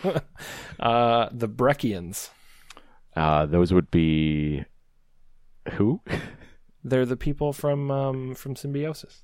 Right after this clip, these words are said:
Speaker 1: They're one of the two people. They're named
Speaker 2: Oh, and you're
Speaker 1: as
Speaker 2: not gonna tell me which one they are, so I can't just say the other one is the, uh, I know them as the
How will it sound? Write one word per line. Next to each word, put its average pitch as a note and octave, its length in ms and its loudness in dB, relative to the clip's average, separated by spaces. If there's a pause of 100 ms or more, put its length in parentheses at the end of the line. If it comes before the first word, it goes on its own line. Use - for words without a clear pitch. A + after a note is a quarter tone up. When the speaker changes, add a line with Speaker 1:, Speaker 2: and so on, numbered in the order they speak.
(100)
Speaker 1:
They're - 120 -10
one A2+ 160 -2
of A2+ 100 -4
the G#2+ 120 -4
two A2 440 -6 (220)
people. - 440 -2
They're G#2 120 -8
named G2+ 300 -4
Speaker 2:
Oh, E2+ 120 -2
and D#2+ 80 0
you're D#2+ 40 0
Speaker 1:
as D#2 60 -2
Speaker 2:
not E2 160 0
gonna E2 140 -4
tell D#2+ 180 2
me D#2 180 -4 (160)
which E2+ 340 -6
one D#2+ 100 0
they D#2 80 2
are, D2+ 220 2
so - 160 -6
I C#2 40 -6
can't D2 220 -8
just D2+ 200 -14
say D2+ 140 -2
the D2 120 -4
other C#2+ 180 0
one C#2 260 -8
is C#2 300 -12
the, D#2 140 -2
uh, A#1+ 60 -4 (760)
I E2 120 0
know F#2+ 160 6
them D2+ 160 0
as C#2 200 -6
the B1 340 -12